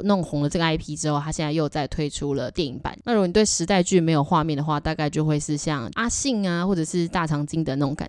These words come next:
觉。然后它这个电视剧的时代剧其实蛮红的，它在二零一二还有二零一四年的时候推出了两部，然后是由北川景子饰演。然后二在二零一七年的时候呢，也有推出这个剧集，然后是由黑木华饰演。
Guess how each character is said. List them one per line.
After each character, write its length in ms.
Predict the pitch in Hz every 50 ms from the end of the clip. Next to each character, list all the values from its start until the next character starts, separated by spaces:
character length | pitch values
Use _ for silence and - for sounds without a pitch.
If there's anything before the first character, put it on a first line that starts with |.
| -
觉。 160 | - - - - -
然 120 | - 233 269
后 60 | 302
它 40 | 349
这 140 | 339 - 339
个 100 | 294 247
电 240 | - - 285 254
视 160 | 240 - 269 240
剧 200 | 240 - 240 196
的 40 |
时 160 | 180 - - 156
代 160 | - 196 190
剧 140 | - - 190
其 160 | - - 160
实 140 | 151 151 147
蛮 400 | 147 147 147 139 143 156 196 233
红 240 | - 185 151 151 147
的， 140 | 147 147 156
它 80 | 180
在 100 | 202 233
二 220 | - - 269 247 208
零 260 | 180 170 170 170 -
一 180 | - 220 226 -
二 140 | - 220 190
还 120 | - 170
有 80 | 160 151
二 160 | - 208 185
零 180 | 170 151 160
一 20 | 175 208
四 220 | - - 220 214
年 140 | 170 156 147
的 80 | 143
时 140 | 147 147 -
候 80 | 147 160
推 140 | - - 202
出 100 | 196 214
了 80 | 170
两 260 | 151 147 135 - - -
部， 180 | - 196 170 147
然 100 | 147 147
后 80 | 151
是 120 | 170 190 180
由 100 | 160 156 - -
北 200 | - 165 156 147
川 260 | - - 262 269 262
景 220 | - - 151 170
子 180 | 180 - 156 -
饰 240 | - - - 196 143
演。 180 | 123 117 - - - - - - - - -
然 100 | - 214
后 60 | -
二 100 | 285 285
在 140 | 269 277 262
二 160 | 254 262 269
零 160 | 226 208 202
一 80 | 208 220
七 220 | - - - 233
年 180 | 226 214 170 156
的 100 | 151 151
时 200 | 156 - - 151
候 240 | 160 180 170 160 151
呢， 260 | 151 151 147 147 147
也 160 | 143 147 156
有 180 | 170 180 165 156
推 240 | - - 185 175 170
出 300 | - - - - 160 165
这 240 | - - 165 160 - _ _
个 240 | - 151 147 139 147
剧 240 | - - 233 220 170 151
集， 240 | - - - 95 - -
然 80 | 143 135
后 80 | 143 156
是 140 | - -
由 120 | 160 139 147
黑 140 | - 202 196
木 180 | 220 208 175
华 180 | 165 160 127 -
饰 200 | - - - 165
演。 160 | 139 98 -